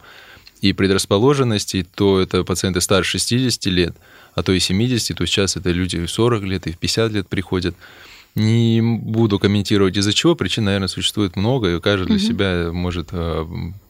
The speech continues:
Speaker 1: принять, из-за чего это. Но факт в том, что когда появились вот эти хирургические вмешательства, замена суставов, это позволило, конечно,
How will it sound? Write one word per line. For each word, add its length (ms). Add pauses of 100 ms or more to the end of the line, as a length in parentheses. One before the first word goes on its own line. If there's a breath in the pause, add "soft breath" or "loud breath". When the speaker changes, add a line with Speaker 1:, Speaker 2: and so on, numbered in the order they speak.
(440)
Speaker 1:
принять, 500
из-за 240
чего 300
это. 240 (580 loud breath)
Но 60
факт 200
в 20
том, 160
что 180
когда 220
появились 420
вот 140
эти 140
хирургические 680
вмешательства, 680
замена 340
суставов, 580 (540 loud breath)
это 200
позволило, 500
конечно, 540